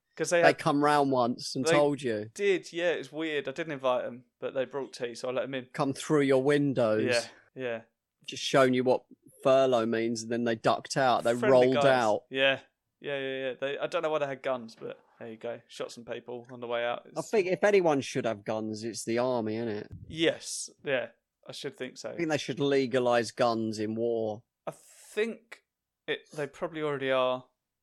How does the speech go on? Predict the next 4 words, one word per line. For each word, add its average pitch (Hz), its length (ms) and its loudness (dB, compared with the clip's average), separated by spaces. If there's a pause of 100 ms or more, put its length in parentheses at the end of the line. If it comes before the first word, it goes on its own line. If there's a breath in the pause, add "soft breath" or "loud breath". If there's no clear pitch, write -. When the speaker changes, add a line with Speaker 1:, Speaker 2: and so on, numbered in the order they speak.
(540)
Speaker 1:
quite 156 280 0
widely 135 400 2
used. 123 500 -2 (340)
Speaker 2:
Oh, 160 600 0